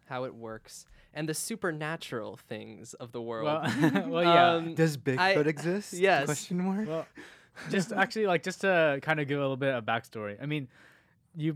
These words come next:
Speaker 2: you, everyone probably knows by now, the four of us were taking or have taken physics this summer. And one big question that is always around when physics is brought up is astronomy.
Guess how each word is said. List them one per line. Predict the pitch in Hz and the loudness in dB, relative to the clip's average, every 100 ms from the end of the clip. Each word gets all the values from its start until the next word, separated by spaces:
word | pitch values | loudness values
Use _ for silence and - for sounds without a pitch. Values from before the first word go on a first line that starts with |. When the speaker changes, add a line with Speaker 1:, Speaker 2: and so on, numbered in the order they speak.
| 170 | -4
Speaker 2:
you, | 156 175 - | -6 -6 -4
everyone | 156 160 143 | -2 0 0
probably | 127 127 | 0 0
knows | 113 107 | -4 -4
by | 113 | -4
now, | 110 107 107 _ _ _ _ _ _ 156 | -2 -4 -8 _ _ _ _ _ _ -8
the | 143 | -2
four | 151 156 | 2 2
of | 139 | 2
us | 135 135 - - _ - | 0 -2 -8 -20 _ -8
were | 135 135 | -2 -2
taking | 131 127 127 127 | -2 -6 -6 -8
or | 110 | -4
have | 117 110 | -2 -2
taken | 120 113 104 | -6 -8 -8
physics | 113 104 104 - - _ 110 | -8 -8 -12 -14 -20 _ -18
this | 117 | -14
summer. | - 104 101 98 _ _ _ _ - | -10 -10 -12 -16 _ _ _ _ -8
And | 123 120 120 117 | -2 -2 -2 -8
one | 131 139 143 135 113 | -2 0 0 -6 -6
big | 143 139 120 | -4 -4 -6
question | - 135 - 127 120 117 _ | -6 -6 -6 -10 -10 -16 _
that | 120 117 113 | -6 -6 -6
is | 120 | -8
always | 120 120 113 | -4 -4 -4
around | 113 110 113 | -8 -8 -8
when | 107 110 | -12 -14
physics | - 110 110 | -14 -16 -16
is | 110 | -18
brought | - 110 107 | -8 -6 -6
up | 107 - | -8 -12
is | 110 107 104 - - | -14 -14 -16 -18 -14
astronomy. | 120 - 113 113 113 110 | -12 -6 -6 -6 -10 -12